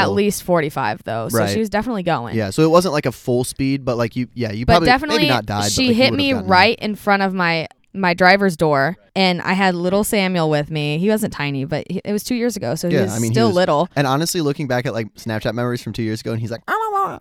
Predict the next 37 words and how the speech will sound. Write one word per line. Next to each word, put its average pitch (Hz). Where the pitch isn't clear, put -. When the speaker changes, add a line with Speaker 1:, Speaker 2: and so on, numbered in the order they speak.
Speaker 2:
And 254
you're 285
like, 277
"Oh, -
what?" -
Yeah, 262
but 247
Samuel's 320
still, 285
like, 233
baby 240
brother. 214
He 202
will 208
always 220
be 220
my 202
baby 185
brother. 190
So 175
it's, 175
like, 185
very, 190
ugh, 226
stress. 190
Speaker 1:
Right. 110
Speaker 2:
And 196
she 190
hit 233
me. 262
I 190
was 214
definitely 170
going, 156
like, 139
sixty-six-ish, -
Speaker 1:
Right. 117